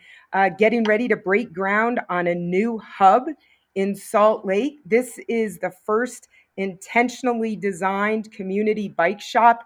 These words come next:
in the nation. And we hope to be breaking ground on that later this summer.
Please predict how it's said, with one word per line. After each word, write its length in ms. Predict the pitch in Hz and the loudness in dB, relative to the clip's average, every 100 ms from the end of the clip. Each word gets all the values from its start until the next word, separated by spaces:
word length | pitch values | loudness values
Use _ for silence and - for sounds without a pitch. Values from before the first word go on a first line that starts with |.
| - | -10
in 180 | 185 175 | -6 -4
the 100 | 165 | -4
nation. 680 | 156 165 208 - 277 320 - - - _ - | -2 -4 -6 -6 -6 -6 -10 -20 -20 _ -2
And 300 | 196 185 180 | 0 0 -2
we 200 | 190 185 | -6 -2
hope 280 | 220 233 - | -2 -2 -4
to 60 | |
be 140 | 180 196 | -8 -6
breaking 480 | 180 208 220 208 | -2 -4 -4 -6
ground 380 | 165 180 185 220 | 0 2 2 0
on 180 | 214 208 | -2 -2
that 280 | 208 214 - | 0 -2 -2
later 300 | 185 185 208 | -4 0 0
this 320 | 190 185 - | 0 -6 -4
summer. 360 | 190 214 247 | -2 0 0